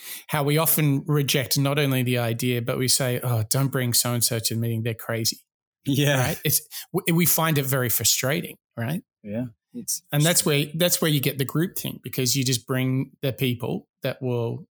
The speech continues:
Speaker 1: kind of go with the flow and not create this healthy tension, which is something that Lencioni talks about all the time. You gotta find a way to have tough conversations, to argue,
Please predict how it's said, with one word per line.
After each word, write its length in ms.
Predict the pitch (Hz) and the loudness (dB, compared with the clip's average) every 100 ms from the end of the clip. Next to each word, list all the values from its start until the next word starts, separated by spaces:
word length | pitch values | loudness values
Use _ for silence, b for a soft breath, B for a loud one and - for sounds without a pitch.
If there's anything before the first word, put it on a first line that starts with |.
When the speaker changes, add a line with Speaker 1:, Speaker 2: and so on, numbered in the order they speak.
| _ | _
Speaker 1:
kind 300 | - 123 120 | -8 -4 -2
of 260 | 117 117 110 _ _ _ - | -4 -4 -8 _ _ _ -2
go 220 | 131 127 | 0 0
with 260 | 123 135 - | 0 -2 -2
the 80 | |
flow 600 | - - 135 160 123 135 143 | -2 0 0 2 2 0 0
and 200 | 131 131 | 0 2
not 280 | 131 123 - _ _ _ | 0 -2 -8 _ _ _
create 480 | - 156 139 139 151 | -4 0 2 0 -2
this 440 | 131 117 - - B B - | 0 4 2 0 B B -10
healthy 460 | - 151 147 139 123 | -2 0 2 0 0
tension, 500 | - 160 156 127 - | 2 2 2 0 -2
which 200 | 143 143 | 0 2
is 80 | 170 | 4
something 360 | 185 180 170 | 4 4 2
that 120 | 147 147 | 2 2
Lencioni 640 | 151 139 - 131 131 123 | 2 2 2 2 0 0
talks 240 | 135 131 | 0 0
about 220 | - 127 - | -2 -2 -4
all 160 | 139 | -4
the 100 | 127 | -2
time. 340 | 113 127 127 120 B B - | -2 -2 -4 -6 B B -4
You 140 | 143 | -2
gotta 240 | 131 156 | 0 2
find 320 | 147 - 139 131 | 2 2 0 0
a 40 | |
way 220 | 127 127 | 0 0
to 120 | 123 117 | 0 0
have 220 | 117 117 | -2 -2
tough 260 | - 120 | -4 -4
conversations, 960 | - 123 123 - 131 123 - 127 - - _ _ _ _ _ | -4 -6 0 0 2 0 -4 -4 -6 -6 _ _ _ _ _
to 140 | - 143 | -2 0
argue, 800 | 143 147 156 139 139 135 139 | 2 2 2 2 2 2 0